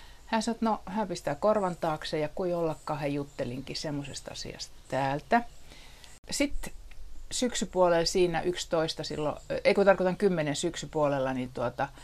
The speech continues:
Hassin ukkokerhossa, niin yksi niistä he-, ukoista sanoisi, että,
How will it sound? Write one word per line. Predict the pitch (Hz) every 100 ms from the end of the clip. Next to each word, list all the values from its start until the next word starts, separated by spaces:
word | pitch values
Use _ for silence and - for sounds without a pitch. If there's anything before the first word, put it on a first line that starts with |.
| - - - - - -
Hassin | - - 147
ukkokerhossa, | 160 - 139 139 139 139 -
niin | 139 180
yksi | 180 - 151
niistä | 151 - 139 - - - - - - - - - - - 160
he-, | -
ukoista | 180 175 156 180 - 269 - - - - - -
sanoisi, | 190 170 151 143
että, | 143 - -